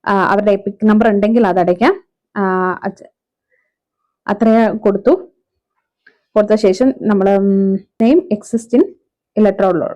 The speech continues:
ഇതാണ് നമ്മള് ചെ-, നമ്മുടെ അച്ഛന്റെയോ അമ്മേന്റെയോ പേര്, ആം, കഴിഞ്ഞ എസ് ഐ ആറിൽ ഉണ്ടെങ്കിൽ,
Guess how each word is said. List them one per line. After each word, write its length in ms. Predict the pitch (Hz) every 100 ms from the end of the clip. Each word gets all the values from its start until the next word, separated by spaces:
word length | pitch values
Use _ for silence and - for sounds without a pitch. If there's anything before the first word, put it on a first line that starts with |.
| _ -
ഇതാണ് 220 | 247 226
നമ്മള് 260 | 202 202 202
ചെ-, 260 | - 127 - 226
നമ്മുടെ 220 | 220 226
അച്ഛന്റെയോ 400 | 220 226 214 240
അമ്മേന്റെയോ 480 | 202 196 196 214 392 - _ _ _
പേര്, 500 | 214 196 190 226 - - _ _ _ _ -
ആം, 760 | 196 185 180 180 185 185 185
കഴിഞ്ഞ 340 | 185 202 214
എസ് 180 | 226 214
ഐ 80 | 196
ആറിൽ 200 | 202 233
ഉണ്ടെങ്കിൽ, 720 | 220 196 202 226 185 185 180